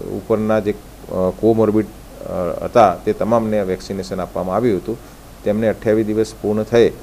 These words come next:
બીજો ડોઝ આપવાનો હતો, પરંતુ સરકારની ગાઈડલાઈન પ્રમાણે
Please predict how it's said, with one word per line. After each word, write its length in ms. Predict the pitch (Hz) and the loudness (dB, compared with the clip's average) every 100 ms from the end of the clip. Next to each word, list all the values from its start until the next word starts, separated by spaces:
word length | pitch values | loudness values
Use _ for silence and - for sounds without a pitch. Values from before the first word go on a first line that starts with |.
| - - | -16 -8
બીજો 200 | 107 117 | -2 2
ડોઝ 180 | 107 95 | 2 2
આપવાનો 400 | 82 - 98 107 | 0 -2 -2 -2
હતો, 300 | 117 107 - - - - | 0 0 0 -8 -20 -8
પરંતુ 260 | 107 117 120 | -2 -2 -2
સરકારની 480 | - 95 117 117 117 | -4 -2 0 0 2
ગાઈડલાઈન 400 | 95 95 101 101 | 2 2 0 -2
પ્રમાણે 460 | 98 120 107 104 | 0 0 0 -2